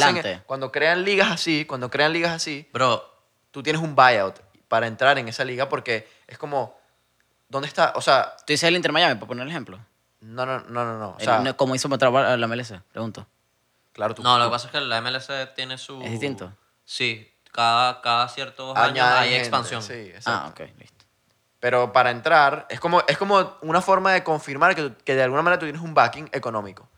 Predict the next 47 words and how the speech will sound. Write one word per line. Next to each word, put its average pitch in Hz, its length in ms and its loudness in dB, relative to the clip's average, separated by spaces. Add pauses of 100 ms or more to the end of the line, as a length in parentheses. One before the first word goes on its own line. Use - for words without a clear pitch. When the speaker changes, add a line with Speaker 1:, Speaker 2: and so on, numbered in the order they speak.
(140)
Speaker 1:
Como 135 160 -10
que 135 80 -2
no 139 60 0
estás 170 160 -2
entrando 214 420 2 (260)
y 147 100 -8
que, 151 400 2
ah, 165 160 6
bueno, 160 320 2
tienes 165 260 -4
malos 175 180 2
partidos 175 460 2
y 160 120 -2
no 151 100 -6
sé 147 100 -12
qué, 170 220 -4
no, 131 240 -8
sino 123 240 -10
que 123 80 -6
tienes, 127 280 -8 (300)
¿sabes? 107 300 0 (1000)
Potencia 127 960 -2
económica, 110 560 -6
pues, - 140 -20 (380)
al 110 100 -14
momento 104 280 -10
de 117 40 -2
entrar. 98 420 -8 (440)
Estoy - 80 -20 (100)
Speaker 2:
Bueno, 135 60 -8
Speaker 1:
seguro. 117 80 -6
Speaker 2:
ya 107 60 -8
se - 120 -4
verá. 139 120 2
Speaker 1:
Porque 135 160 2
si 151 120 0
es 143 80 0
por 185 340 -2
cantidad 143 380 2
de 156 60 4
gente 170 280 0
y - 20 -8
tal, 170 220 0
Celtic 120 380 -6
es - 100 -8
que - 80 -16
sí, 135 280 -12